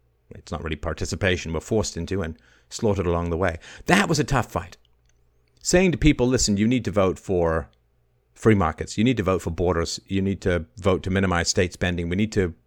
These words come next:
try and expand upon the freedoms rather than giving them away for fear of being called whatever, some negative word." I mean,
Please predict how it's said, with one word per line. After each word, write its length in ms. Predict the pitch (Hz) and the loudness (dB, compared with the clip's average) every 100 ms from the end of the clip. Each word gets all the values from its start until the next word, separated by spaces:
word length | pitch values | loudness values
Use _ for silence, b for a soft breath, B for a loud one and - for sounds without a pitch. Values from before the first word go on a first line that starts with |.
| _ _ _ _ _ _ - | _ _ _ _ _ _ -6
try 140 | - | 2
and 80 | 127 | 4
expand 360 | 120 - 180 214 | 4 4 6 8
upon 180 | 151 147 | 8 6
the 60 | |
freedoms 400 | - 147 107 95 | 6 4 4 0
rather 220 | 95 98 | 0 2
than 160 | 90 92 | 0 0
giving 240 | 98 101 | 2 2
them 100 | 92 | 2
away 380 | 90 90 92 87 - b b b b | 0 0 0 -2 -10 b b b b
for 140 | - | -8
fear 340 | - 123 107 | -2 4 4
of 140 | 95 - | 4 2
being 160 | 90 | -2
called 520 | 87 92 87 85 87 - - _ _ - | -2 0 2 0 -2 -10 -20 _ _ -8
whatever, 440 | 87 82 80 - | -2 -2 -2 -8
some 240 | - 78 80 | -10 -8 -4
negative 400 | 80 85 82 78 | -2 -2 -2 -4
word." 220 | 76 82 | -8 -8
I 40 | 80 | -10
mean, 240 | 82 78 | -10 -12